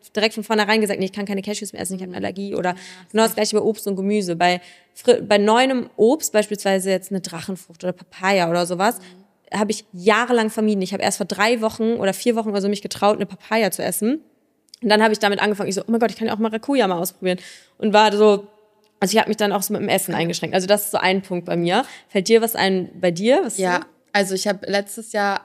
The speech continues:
Speaker 2: hat mich die Wespe gestochen.
Speaker 1: Ja. <laughs> Same, Bro. Wusstest du, dass du das
Speaker 2: Ich dachte,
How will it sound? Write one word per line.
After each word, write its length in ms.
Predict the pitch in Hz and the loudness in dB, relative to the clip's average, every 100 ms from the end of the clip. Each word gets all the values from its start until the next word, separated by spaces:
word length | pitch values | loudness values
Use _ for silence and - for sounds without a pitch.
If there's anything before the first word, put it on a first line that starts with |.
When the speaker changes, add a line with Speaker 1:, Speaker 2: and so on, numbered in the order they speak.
| 190 | -10
Speaker 2:
hat 140 | 185 | -12
mich 160 | 190 - | -16 -16
die 80 | 185 | -6
Wespe 260 | 214 - | -6 -4
gestochen. 460 | 254 254 214 202 196 | -6 -6 -6 -8 -8
Speaker 1:
Ja. 480 | 226 - 233 - 285 | -8 -8 -18 -12 -10
<laughs> 720 | 320 - - - - - - | -8 -8 -10 -14 -20 -12 2
Same, 300 | 269 277 311 | 4 6 6
Bro. 180 | 285 339 480 - - - 523 - _ _ _ - 640 - - - 247 | 6 6 4 -2 -18 -6 -6 -6 _ _ _ 0 0 0 -2 -2 2
Wusstest 220 | 262 - | 2 4
du, 40 | |
dass 120 | 247 - | 2 2
du 60 | |
das 120 | 254 - | -2 0
Speaker 2:
Ich 40 | 381 | 2
dachte, 200 | 339 | 2